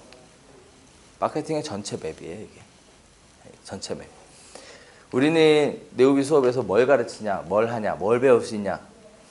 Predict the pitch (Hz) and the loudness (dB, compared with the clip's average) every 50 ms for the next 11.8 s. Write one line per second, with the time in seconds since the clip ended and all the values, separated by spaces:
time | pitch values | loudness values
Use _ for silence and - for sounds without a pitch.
0 | - - - - _ - - _ _ - - 110 117 131 143 175 156 - - 135 | -20 -20 -20 -20 _ -20 -20 _ _ -2 2 2 4 4 2 0 -2 0 2 2
1 | 98 95 120 131 - 127 107 104 110 127 123 170 170 120 - - - - _ _ | 2 2 0 0 2 2 2 2 2 0 0 2 2 0 0 -4 -12 -20 _ _
2 | _ _ _ _ _ - - - - - - _ _ _ _ _ _ _ - - | _ _ _ _ _ -20 -20 -20 -20 -20 -20 _ _ _ _ _ _ _ -8 -2
3 | - 107 113 127 139 147 156 170 202 202 196 190 165 170 139 123 117 104 131 165 | 2 2 4 4 2 2 -2 -4 -6 -6 -4 -2 0 0 0 0 -2 -4 -4 -4
4 | 147 107 85 - - - _ _ _ _ _ _ _ _ _ - _ _ _ _ | -4 -6 -8 -14 -20 -20 _ _ _ _ _ _ _ _ _ -20 _ _ _ _
5 | _ _ _ _ _ _ _ - _ - - - 90 87 110 151 196 214 208 - | _ _ _ _ _ _ _ -20 _ -18 -14 -12 -6 -2 -2 0 0 0 -4 -6
6 | - - - - - 139 135 - - 117 - - 147 147 156 151 147 127 117 107 | -14 -18 -16 -8 -4 -4 -4 -4 -6 -14 -6 0 2 2 4 2 2 -2 -2 -6
7 | 87 92 85 78 - - - - - _ _ _ _ _ _ _ _ _ _ _ | -6 -8 -16 -16 -18 -20 -20 -20 -20 _ _ _ _ _ _ _ _ _ _ _
8 | _ _ _ - - - - - - - 123 123 - 190 180 123 - - - - | _ _ _ -20 -20 -20 -20 -12 -6 -4 -2 2 4 4 4 2 0 -8 -14 -20
9 | - - - 131 175 202 160 117 113 120 151 202 - 233 240 214 214 196 185 - | -14 -6 -2 0 0 0 0 0 4 6 6 6 6 4 0 0 2 0 0 0
10 | 170 151 - 104 110 - - - 180 170 151 127 117 101 82 - - - _ _ | -2 -6 -6 -8 -10 -10 -8 -8 -6 -4 -2 -2 -4 -4 -8 -14 -18 -20 _ _
11 | _ _ _ _ _ - - - - - 165 156 175 190 165 107 | _ _ _ _ _ -20 -16 -6 0 0 0 2 0 -2 -4 -4